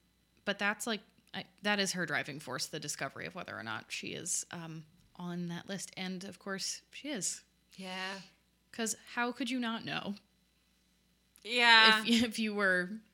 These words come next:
Speaker 1: you know, tuned in at all to Beacon Hill Supernatural Radio.
Speaker 2: <laughs> Which
Speaker 1: Which <laughs>
Speaker 2: Meredith and Lydia are. Meredith
Speaker 1: Yes.
Speaker 2: especially. <laughs> Um, it's, it's, I, I, I,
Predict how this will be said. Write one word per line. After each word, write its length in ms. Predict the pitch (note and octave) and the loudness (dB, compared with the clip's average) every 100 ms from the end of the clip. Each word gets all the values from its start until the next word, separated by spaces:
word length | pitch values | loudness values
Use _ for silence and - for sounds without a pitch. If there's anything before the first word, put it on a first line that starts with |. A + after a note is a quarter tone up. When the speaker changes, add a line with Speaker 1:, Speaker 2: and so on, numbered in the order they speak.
| _ _ _ | _ _ _
Speaker 1:
you 100 | G#3 | -6
know, 220 | E3 D3 D#3+ _ _ _ _ _ _ _ _ _ - | -6 -6 -12 _ _ _ _ _ _ _ _ _ -6
tuned 320 | - D#4 C#4+ | -2 0 2
in 160 | C4+ A3+ | 4 4
at 100 | F3+ | 2
all 240 | E3 - | 0 -2
to 180 | - G#3 | -4 -4
Beacon 260 | F3+ F#3 F#3 | -4 -6 -6
Hill 160 | E3+ | -6
Supernatural 600 | E3 F3 E3+ E3+ D3 D3+ | -6 -8 -8 -8 -8 -10
Radio. 520 | D3 F3 D#3+ C#3 C#3 G3+ - - - - - - | -6 -6 -6 -6 -8 -12 -18 -20 -20 -20 -20 -16
Speaker 2:
<laughs> 260 | E3+ A3 | -10 -6
Which 40 | G3+ | 0
Speaker 1:
Which 400 | G3+ E3 - F3+ - A3+ G#3 | 2 2 -2 -4 -6 -2 -2
<laughs> 300 | - - - | -4 -10 -6
Speaker 2:
Meredith 680 | B3 G#3+ G#3 F#3 F#3+ G#3 A3 | -4 -2 0 4 6 4 2
and 100 | A#3 | 0
Lydia 280 | A#3+ A#3+ A#3+ | 2 2 2
are. 520 | A#3 C#4+ G3+ F#3 G3 F#3+ - | 2 2 2 0 -2 -6 -6
Meredith 360 | D#3+ D#3+ F3 E3+ | -2 -2 -2 -4
Speaker 1:
Yes. 20 | |
Speaker 2:
especially. 580 | F#3 F#3 F3+ D#3+ C#3 G#3 | -4 -2 -2 -4 -4 -2
<laughs> 40 | G#3+ A3 G#3+ - - - - - - | 0 0 -2 -8 -18 -20 -20 -20 -2
Um, 600 | G3 F3+ F3 E3+ E3+ E3+ - _ _ _ _ _ _ _ _ | 2 2 0 -4 -10 -12 -18 _ _ _ _ _ _ _ _
it's, 240 | - - - | -20 -20 -2
it's, 180 | D4+ - | 0 2
I, 140 | - E4 - - | 4 2 2 0
I, 180 | C#4 C#4 - - | 2 0 -12 -6
I, 360 | - D4+ E4 E4+ | 0 0 0 -4